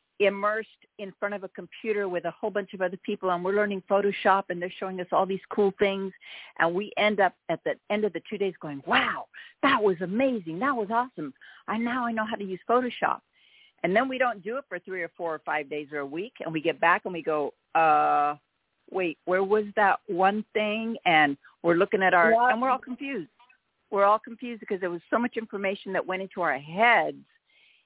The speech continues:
Speaker 1: and we, we did it so quickly with our fingers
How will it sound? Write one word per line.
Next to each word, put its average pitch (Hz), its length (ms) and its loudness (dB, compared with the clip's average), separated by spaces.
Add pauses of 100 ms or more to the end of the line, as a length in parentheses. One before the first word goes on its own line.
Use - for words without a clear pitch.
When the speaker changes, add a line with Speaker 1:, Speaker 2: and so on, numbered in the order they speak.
(120)
Speaker 1:
and 175 140 -4
we, 170 200 -8 (100)
we 170 320 -6
did 190 200 0
it 180 100 -4 (100)
so 175 160 -2 (220)
quickly 269 460 -2
with 165 180 -8
our 156 120 -4 (140)
fingers 208 480 -2